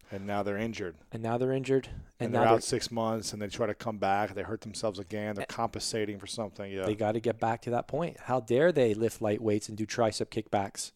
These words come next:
Speaker 1: And do rehab.
Speaker 2: And re-
Speaker 1: Yeah.
Speaker 2: <laughs> So I just thought it was a
Speaker 1: Do
Speaker 2: really
Speaker 1: mobility, yeah.
Speaker 2: interesting, um, a really interesting conversation. You touched on that. We don't respect men that take care of themselves.
Speaker 1: Yeah.
Speaker 2: They don't, you know, talk about their downtime, take Sundays off. It's like you've got to,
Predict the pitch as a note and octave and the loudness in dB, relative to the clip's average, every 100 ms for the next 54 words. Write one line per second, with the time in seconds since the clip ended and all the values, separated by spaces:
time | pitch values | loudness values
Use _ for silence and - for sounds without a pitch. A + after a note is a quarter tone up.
0 | - G#2+ G#2 G2 A2+ F#2+ A2 G2+ F#2 - | -12 -6 -4 0 0 2 2 2 -2 -12
1 | - A2 A2 A#2 F2 G2 - - - - | -6 0 4 4 2 -6 -8 -8 -14 -16
2 | - - - - - C#3+ C#3 C#3+ C3+ E3+ | -14 -14 -14 -12 6 10 12 10 6 2
3 | - G#3 G3 F3 C#3+ C#3+ D3 D#3+ C#3 C3 | 8 10 12 10 10 12 12 12 10 8
4 | B2 A#2 D#3+ C3+ A#2 D3 C#3 B2+ A#2+ A#2 | 8 10 10 10 8 4 8 8 6 -2
5 | - - C3 C3 E3+ E3 E3 D#3 - C3+ | -12 -2 6 8 8 6 2 2 4 4
6 | B2+ - B2 - A#2 A2 A#2+ A#2 B2+ A#2 | 6 6 6 4 -4 4 4 6 2 2
7 | A#2 A#2 C3 D3 - - C3 C3+ B2 A#2+ | 4 8 8 6 2 4 4 4 0 2
8 | - A#2+ - A2 G#2+ G#2+ - G2 F#2+ F#2 | 2 0 2 2 2 0 -2 -2 -2 -2
9 | F2+ F2 - A#2+ B2+ C#3 - - C3 A#2+ | 0 -2 0 4 6 4 -2 0 4 4
10 | A#2 C3 E3+ D#3+ B2 - A2 A#2+ A2 - | 4 6 4 6 4 4 4 4 2 0
11 | A2+ G2+ - B2 - C3 A#2+ A#2 G#2+ A2+ | -2 -2 -2 -2 0 0 2 4 6 4
12 | A2 - - - - A#2+ C#3 C3 D3 B2 | 4 -2 -16 -8 -2 4 6 6 2 8
13 | C#3+ C#3 D#3 - D3 | 10 10 8 6 6